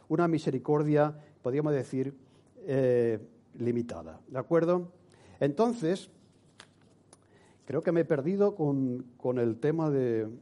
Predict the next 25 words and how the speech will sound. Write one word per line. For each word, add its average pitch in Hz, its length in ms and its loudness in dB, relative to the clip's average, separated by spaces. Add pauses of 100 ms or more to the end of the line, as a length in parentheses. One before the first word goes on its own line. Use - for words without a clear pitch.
(120)
de 117 200 -6
la 120 100 -2
numeración 123 580 -2
de, 135 180 0
siempre, 147 420 -2
siempre 147 260 -4
aconsejo, 120 600 -6 (340)
eh, 120 420 0 (1200)
hay 127 120 -4
que, 139 320 0 (840)
hay 127 140 -8
que 135 100 -4
enumerar 131 460 2
lo-, 127 260 0
los 131 300 -4
folios, 143 420 2 (640)
y 120 80 -4
yo 120 100 -2
lo 135 80 4
he 135 60 4
enumerado, 139 340 2
pero 151 140 0
lo 117 100 0
he 117 60 2
enumerado, 120 560 0